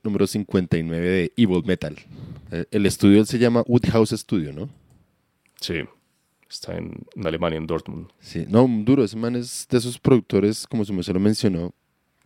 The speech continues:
Speaker 1: que son importantísimos en la historia y la evolución del, del metal, ¿no? En diferentes géneros. Por ejemplo, yo solo le agregaría a,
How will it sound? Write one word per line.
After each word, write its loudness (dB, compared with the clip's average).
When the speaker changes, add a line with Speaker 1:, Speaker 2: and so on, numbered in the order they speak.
Speaker 1:
que 2
son 2
importantísimos 2
en 2
la 2
historia 2
y 2
la 4
evolución 0
del, -4
del 0
metal, -2
¿no? 0
En 4
diferentes 2
géneros. -2
Por -4
ejemplo, 0
yo 2
solo 6
le 6
agregaría 2
a, -6